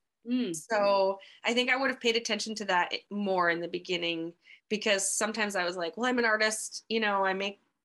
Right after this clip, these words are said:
Speaker 2: if you don't like it, it's 'cause you have bad taste," <laughs> or some bullshit like that.
Speaker 1: Yeah.
Speaker 2: Sorry.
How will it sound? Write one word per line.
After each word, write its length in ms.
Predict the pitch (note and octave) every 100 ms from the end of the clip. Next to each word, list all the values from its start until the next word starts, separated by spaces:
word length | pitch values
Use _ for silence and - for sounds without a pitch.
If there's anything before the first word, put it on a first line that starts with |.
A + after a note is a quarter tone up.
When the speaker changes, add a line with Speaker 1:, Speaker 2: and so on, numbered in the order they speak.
| -
Speaker 2:
if 80 | G#3+
you 40 |
don't 140 | A3+ G3
like 180 | F3+
it, 220 | F#3+ D#3+ - -
it's 140 | -
'cause 240 | - F#3+ F#3
you 60 |
have 80 | F3
bad 180 | D#3 D#3
taste," 320 | - G3 -
<laughs> 140 | A#3+ C4+
or 140 | A#3
some 400 | - - A#3 G#3
bullshit 420 | G3 F3 - F#3 -
like 160 | F3
that. 200 | G3 G3
Speaker 1:
Yeah. 80 | A#3+
Speaker 2:
Sorry. 300 | F3+ E3+ F#3